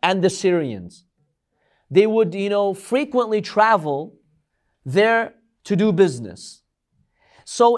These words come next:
if these migrants would have gone to Syria, the Meccans would have pressured the leaders of Syria to send them back. And why could they pressure them? Economic ties.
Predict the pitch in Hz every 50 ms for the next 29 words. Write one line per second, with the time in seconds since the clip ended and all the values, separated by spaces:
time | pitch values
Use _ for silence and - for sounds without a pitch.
0 | 233 - 220 220 220 - 185 170 185 269 330 392 392 370 339 302 247 190 175 -
1 | - - 139 160 196 220 240 247 208 160 151 156 135 117 107 107 - - - -
2 | - _ _ _ _ _ - - _ _ _ _ _ - 151 190 202 196 202 208
3 | 175 160 151 220 262 302 339 294 - - 233 - - - 214 208 196 175 160 139
4 | 131 117 107 107 - _ _ _ _ _ _ _ _ - 135 175 185 185 247 311
5 | 339 - - - 254 226 220 208 185 143 160 175 208 214 202 190 - - - -
6 | - - 262 311 302 - - 220 196 165 151 131 - - 131 175 185 180 175 175
7 | 233 269 311 320 294 277 269 233 185 226 202 190 196 - - 214 196 185 175 170
8 | 170 165 160 - - _ _ - 190 185 - 202 190 185 185 160 160 156 143 131
9 | 139 127 107 98 95 _ _ _ _ _ _ _ _ _ _ _ _ _ _ _
10 | _ _ _ _ _ _ _ _ _ - 214 233 220 233 262 302 339 381 - -
11 | - 330 294 269 285 269 - - 254 233 - - 220 196 175 175 170 180 - -
12 | _ - 135 - - 139 143 147 156 180 170 175 - - 165 - 92 85 - -
13 | _